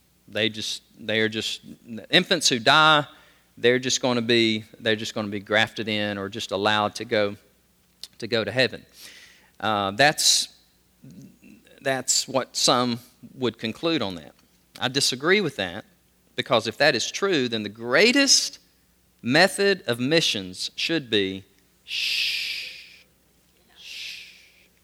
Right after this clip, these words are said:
don't tell 'em." 'Cause if they ain't never heard, then they got a chance. But if you tell 'em, man, that messes everything <laughs> up. Then, then they gotta decide. Here, here, and, and here's what I'm about to say, y'all, and it's hard. And I actually, I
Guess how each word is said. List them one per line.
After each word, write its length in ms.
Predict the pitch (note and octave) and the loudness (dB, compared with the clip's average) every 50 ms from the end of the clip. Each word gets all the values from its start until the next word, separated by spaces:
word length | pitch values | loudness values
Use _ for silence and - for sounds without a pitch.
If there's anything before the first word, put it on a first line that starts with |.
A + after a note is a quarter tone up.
| _ _ | _ _
don't 180 | - B2 C3 - | -12 -10 -8 -6
tell 220 | D3+ D#3 D3 C#3+ | -4 -4 -4 -4
'em." 140 | C#3 A2 F#2 _ _ _ _ _ _ _ _ _ _ _ _ _ _ _ _ _ _ _ _ | -6 -10 -14 _ _ _ _ _ _ _ _ _ _ _ _ _ _ _ _ _ _ _ _
'Cause 140 | - A2+ A#2 | -20 -18 -14
if 80 | A#2 | -8
they 120 | - C#3+ D3 | -4 -2 0
ain't 180 | F3 E3+ D3 | 0 0 0
never 160 | F3 F3+ D3 B2 | -2 -2 -4 -4
heard, 520 | C3 F3+ C4 C#4 A3+ F3+ F3+ G3 G#3 G#3 - _ _ _ _ _ _ _ _ _ _ _ - | -2 2 4 6 6 6 6 4 2 0 -4 _ _ _ _ _ _ _ _ _ _ _ -6
then 120 | D#3 D#3 | -2 2
they 100 | D3+ C#3+ | 4 4
got 160 | C#3+ C#3 B2+ | 4 2 0
a 40 | A2+ | 0
chance. 260 | - - B3 A#3 F3+ | 0 0 2 2 4
But 120 | - A3 F3 | 6 6 6
if 60 | - | 6
you 80 | F#3 - | 4 4
tell 500 | - - D4+ F#4 F#4+ F4+ C4+ G#3+ G3+ G#3 | 6 6 8 8 10 10 10 10 8 8
'em, 120 | A#3 - - - - - - - _ - | 6 4 -2 -8 -20 -20 -20 -20 _ -8
man, 500 | A2+ A2 - G#3+ - - - B2+ A#2 A2 | 0 4 6 6 6 6 4 2 0 4
that 140 | E3+ G#3 E3+ | 4 4 6
messes 300 | D3+ D#3+ D#3+ - B2+ C#3 | 6 6 6 6 6 6
everything 380 | E3 G3+ G#3 F#3 - C#3 C#3+ D3 - | 8 8 8 6 4 4 2 2 2
<laughs> 60 | - F#3 | 2 2
up. 100 | D3 C3+ | 4 6
Then, 200 | D#3 F3+ D#3+ B2 | 6 4 6 6
then 140 | D#3 G3 G3 | 4 6 6
they 100 | D#3+ C#3 | 6 8
gotta 240 | C#3 C3+ B2+ A#2 A2 | 8 6 6 6 2
decide. 500 | A#2 - - - D#3+ - - - - - _ - - - - - - - - _ | 2 2 2 2 4 2 2 0 -4 -10 _ -20 -20 -20 -20 -20 -20 -20 -8 _
Here, 180 | - G#3 - - | 2 2 2 4
here, 220 | - D#3+ G3+ - - | 2 2 2 2 2
and, 140 | D#3 D3+ D3+ | 0 0 0
and 80 | D#3 D#3 | 0 2
here's 200 | F3+ G3 G#3 - | 2 2 2 4
what 80 | A3+ | 2
I'm 80 | A3 A3 | 4 4
about 220 | G3 F#3+ F3+ - | 4 2 2 2
to 40 | - | 2
say, 240 | - - D#3+ C#3 C3+ | 2 4 4 4 6
y'all, 160 | B2+ A#2+ A#2 | 6 4 4
and 80 | A#2 C3 | 2 0
it's 100 | C3+ - | -2 -2
hard. 340 | - C#3 C3+ C3 G#2+ G#2+ | 0 2 4 4 4 4
And 20 | A2 | 4
I 120 | A#2+ C#3 | 2 0
actually, 220 | F3 - - - - | 0 -2 -4 -6 -4
I 100 | A2+ | -6